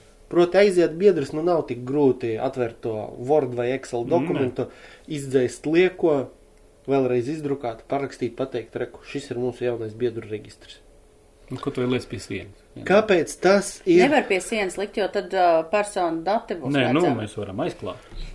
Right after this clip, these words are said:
Speaker 2: Anonimizēt, ielikt
Speaker 1: Nu, es
Speaker 2: citā.
Speaker 1: domāju, ar personu datiem arī nevajag aiziet tādā baigajā histērijā. Nevajadzētu
Speaker 2: Nē, nu.
Speaker 1: gluži pagastā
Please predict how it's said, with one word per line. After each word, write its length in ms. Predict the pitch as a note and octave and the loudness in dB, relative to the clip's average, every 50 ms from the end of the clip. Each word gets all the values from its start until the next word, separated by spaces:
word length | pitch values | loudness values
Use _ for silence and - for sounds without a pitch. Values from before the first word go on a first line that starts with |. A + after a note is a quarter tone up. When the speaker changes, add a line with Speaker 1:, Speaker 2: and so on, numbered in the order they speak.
| - - - - - - - - - | -16 -18 -20 -20 -20 -20 -20 -20 -6
Speaker 2:
Anonimizēt, 840 | - E3+ F#3 G3+ F#3+ D#3 C#3 C3 A#2+ A2+ A2 G2+ G#2+ G2+ G2+ G2+ - - - | 0 2 2 4 4 4 4 4 4 2 0 -2 -4 -4 -4 -6 -8 -14 -10
ielikt 240 | - - D#3 F3+ F#3+ | -6 -6 -4 0 0
Speaker 1:
Nu, 80 | C4+ C#4 | 2 4
es 120 | B3+ A#3 F#3+ | 4 4 6
Speaker 2:
citā. 80 | F3+ C4 | 6 6
Speaker 1:
domāju, 240 | A#3 A#3+ G#3 A3+ F3+ | 8 8 8 8 8
ar 100 | E3 D3 - | 6 4 4
personu 400 | G#3+ G#3+ G#3 - E3 D3+ D3 C#3 | 2 2 2 0 -2 -2 -2 0
datiem 360 | C3+ E3 F#3+ F3+ D#3 C#3+ C3 C3+ C#3 C#3 C3 | 0 0 0 2 2 0 2 0 0 0 0
arī 220 | C3+ C#3+ C3+ C3+ B2 | 2 2 2 0 0
nevajag 460 | A#2+ B2 D3+ D3 C3+ C3 B2 A2+ - - | 0 0 2 2 4 2 2 2 0 0
aiziet 380 | C3 B2+ A#2+ A2+ A#2 A2 A2 | 0 2 2 0 -2 -2 0
tādā 300 | - A#2 A2+ A#2 A2+ A2 G#2+ G#2+ G#2+ G#2+ G#2+ G#2+ G#2+ A2 A2 A2+ A#2 | -2 -2 -2 -2 -2 -4 -4 -4 -4 -4 -6 -6 -8 -8 -8 -2 4
baigajā 400 | C#3 C#3 C#3 C3 C3 B2 A#2 A#2 A#2 | 6 6 8 8 6 4 4 2 -2
histērijā. 600 | - - C3+ B2+ - - A#2+ G#2+ G#2 G#2 G#2 G2+ G2 - - - - - - - - - - - - - - - - - - - A#3 G#3 - | -6 -8 -8 -8 -6 -6 -4 -4 -4 -4 -6 -8 -12 -14 -18 -20 -20 -20 -20 -20 -20 -20 -20 -20 -20 -20 -18 -18 -18 -18 -20 -18 -18 -10 -4
Nevajadzētu 580 | C3+ D3+ D#3+ D3 C#3+ C3+ B2 B2+ C3 B2+ - C3+ | 0 2 4 4 4 4 4 2 2 2 2 0
Speaker 2:
Nē, 60 | B2+ | 0
nu. 20 | |
Speaker 1:
gluži 360 | C#3 D3 D3+ D3 C3 C#3 C#3 | 2 2 2 2 4 4 2
pagastā 520 | C3+ - G3+ A3+ - - - - - D#3 | 4 4 2 4 4 4 2 4 4 4